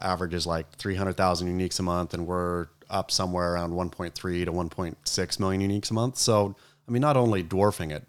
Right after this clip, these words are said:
but, like, you know, I mean, it's not even funny anymore.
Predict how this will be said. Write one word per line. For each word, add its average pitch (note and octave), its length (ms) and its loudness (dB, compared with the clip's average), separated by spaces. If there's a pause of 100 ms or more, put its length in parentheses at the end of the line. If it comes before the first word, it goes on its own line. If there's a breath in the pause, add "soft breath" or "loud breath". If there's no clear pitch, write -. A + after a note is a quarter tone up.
but, F#2 200 -2
like, F2+ 380 -2 (840)
you A#2 140 0
know, D#2+ 160 -2
I C#2 60 -6
mean, F#2+ 120 -2
it's F2+ 120 -4
not G2 160 4
even E2 420 -2 (140)
funny F#2 340 0
anymore. G#2 420 2